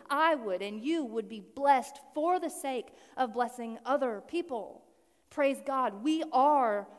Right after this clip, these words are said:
those stars. We are the descendants of Abraham. That is our spiritual ancestry.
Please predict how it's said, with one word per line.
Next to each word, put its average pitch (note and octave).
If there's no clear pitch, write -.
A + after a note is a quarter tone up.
those C4+
stars. C4+
We D4
are D4
the A#3
descendants A3
of G3+
Abraham. G3
That C4
is B3
our A#3+
spiritual C#4
ancestry. -